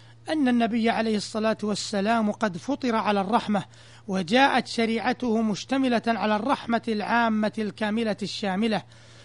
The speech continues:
والرحمة من أعظم جوانب شخصية نبينا عليه الصلاة والسلام، فهي صورة لنفسه الكريمة،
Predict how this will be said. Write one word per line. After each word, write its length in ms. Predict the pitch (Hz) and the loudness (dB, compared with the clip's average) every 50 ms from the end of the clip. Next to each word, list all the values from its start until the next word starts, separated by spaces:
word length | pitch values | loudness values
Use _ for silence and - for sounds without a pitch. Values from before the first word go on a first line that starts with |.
| - - - - | -20 -20 -12 -4
والرحمة 540 | - 214 226 233 240 277 262 - 262 254 240 - | 0 2 2 4 4 2 2 2 2 0 0 0
من 260 | 240 226 226 220 233 | 0 0 0 0 2
أعظم 440 | - 277 285 254 269 269 262 240 240 | 4 4 6 6 4 4 2 2 2
جوانب 600 | 233 175 220 214 214 233 262 285 277 269 247 254 | 2 2 2 2 4 4 4 4 2 2 0 0
شخصية 520 | 185 - 233 - - - 269 254 254 240 - 233 | 0 -2 -2 -4 -4 -4 -2 -2 -2 -2 -2 -2
نبينا 520 | 233 233 226 202 247 233 233 226 220 220 | -2 0 0 0 0 0 2 2 4 4
عليه 260 | 202 214 220 220 208 | 2 2 2 2 2
الصلاة 380 | 202 - - 220 208 202 196 185 - | 0 -2 -4 -4 -4 -2 -4 -4 -4
والسلام، 540 | 196 190 175 - - 196 180 185 180 156 - - - - - - - | -6 -8 -8 -8 -8 -6 -6 -6 -6 -8 -10 -16 -20 -20 -20 -18 -2
فهي 320 | - 294 285 277 285 269 | 2 2 4 4 4 4
صورة 360 | - - 277 285 277 269 254 - - | 2 2 0 2 2 2 0 0 0
لنفسه 540 | 247 233 240 247 254 - - - 254 214 | 0 0 0 0 0 -2 -2 -4 -2 -2
الكريمة، 580 | 220 220 - - 208 208 226 226 208 185 180 165 | -2 -2 -2 -4 -2 -2 0 0 -2 -2 -4 -6